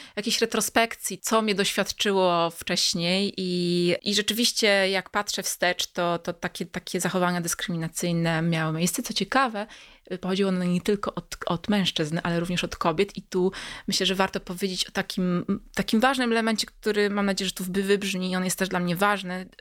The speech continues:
To, że niestety okazuje się, że kobiety też dyskryminują właśnie kobiety. Jest znane ten taki, takie określenie queen bee, tak? Czyli matka królowa, która gdzieś tam się wspięła już na górę i, i generalnie wychowana w takim zmaskulinizowanym,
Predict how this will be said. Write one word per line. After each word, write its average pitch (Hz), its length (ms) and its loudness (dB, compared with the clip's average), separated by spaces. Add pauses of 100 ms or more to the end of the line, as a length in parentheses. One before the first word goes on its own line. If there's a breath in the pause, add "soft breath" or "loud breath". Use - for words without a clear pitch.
(240)
To, 202 140 2
że 180 260 2 (560 loud breath)
niestety 294 260 2
okazuje 233 420 2
się, 226 140 0
że 220 80 -4
kobiety 196 640 2 (280)
też - 440 2
dyskryminują 185 680 2
właśnie 175 340 0
kobiety. 180 420 0
Jest 170 360 2
znane 175 320 2
ten 175 120 -6
taki, 165 340 -6 (500 loud breath)
takie 180 180 2
określenie 190 520 2
queen 202 420 4
bee, 185 360 0
tak? 190 240 0
Czyli 175 180 -6
matka 180 320 2
królowa, 180 520 2
która 180 260 -4
gdzieś 180 140 -6
tam 175 160 -4
się 180 80 -4
wspięła 185 580 2
już - 280 -6 (440 loud breath)
na 190 180 2
górę 180 540 4
i, 175 360 -6
i 170 60 -10
generalnie 180 640 0
wychowana 175 520 0
w - 60 -6
takim 180 260 -6
zmaskulinizowanym, 175 1600 0